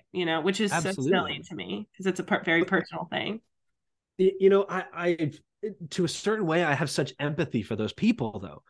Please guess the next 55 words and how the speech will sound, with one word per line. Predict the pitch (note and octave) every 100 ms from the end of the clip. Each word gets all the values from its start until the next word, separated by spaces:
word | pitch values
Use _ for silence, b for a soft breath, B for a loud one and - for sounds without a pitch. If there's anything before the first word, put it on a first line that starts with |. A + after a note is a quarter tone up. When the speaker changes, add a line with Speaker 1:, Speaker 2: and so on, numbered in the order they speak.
| _ -
Speaker 2:
because | E3 E3+ -
I | F#3+ -
absolutely | F3 F#3+ - G3 F#3
was | G#3+ C4
that | D#3+ A#2
guy. | A2+ G#2
You | A#2+
know, | D3+ E3
I | E3+
was | F3 G#3 C3+
the | D3 B2 -
drug | D3 C3+
addict, | B2+ A#2+ A#2 C3+
the | D3+
overweight | F3 D3 C#3+ C#3 C#3 C#3
person, | C3+ A#2+ C3 A#2 - B
the | - E3
guy | E3+
that | E3+
couldn't | - G#3 G#3
get | D3
off | C3+ B2+
the | C3
couch. | - - A#2 A2+ -
I, | C3+ D3
I | C#3+
couldn't | - F3 E3+ _ b b C#3
do | C#3 A3+
any | G#3+ C3+
of |
that | A#2+
kind | - A#2+ A2+
of |
stuff. | G#2+ A#2
Like | B2+ C#3
I |
say, | C#3 F3+ F3
I |
was | D3 C#3
in | C3+
landscape | C3 D3+ C#3 B2
architecture. | B2 A2+ B2 B2
I | D3+
definitely | - F3 F3 D#3
got | D3 C#3+
to | C#3+
work | C#3
late | A#2+ C3+ D3 - -
every | D#3+ C#3+ D3
single | D#3+ C#3+ C#3
day. | D3 E3+ A#2 G#2+ B B
I | F3
got | -
screamed | - - D#3+ F3+ G3
at | C#3 A2